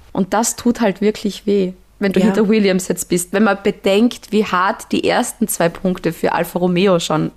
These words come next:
Speaker 1: erkämpft waren. Unterm Strich muss man trotzdem sagen, also wenn du das Ergebnis dir anschaust, wie halt noch das mit dem Vettel dabei war, war's halt wirklich zum Vergessen.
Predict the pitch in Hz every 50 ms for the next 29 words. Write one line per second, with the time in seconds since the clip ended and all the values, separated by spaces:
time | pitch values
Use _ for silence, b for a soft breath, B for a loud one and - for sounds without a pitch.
0 | _ _ - - 170 - - 180 160 160 156 - - - 156 156 156 160 156 -
1 | - - - - 247 269 247 226 - - 254 220 233 226 226 240 220 220 - -
2 | 202 202 - - 240 220 - 208 180 185 196 214 - 226 208 208 202 208 208 196
3 | - 208 190 - 190 190 208 240 247 240 - - 220 - - 180 185 202 220 -
4 | 226 202 196 202 - - - - - 185 175 185 202 214 202 190 185 190 190 185
5 | 185 - - - 185 - - 190 - 185 - - 220 - - 196 175 190 185 -
6 | 175 165 170 185 185 175 180 180 B B B B B B B B B B B B
7 | B B B B B - - - - - 156 156 - 190 165 - 170 165 185 175
8 | - 170 160 - 165 - - 123 123 - 147 147 147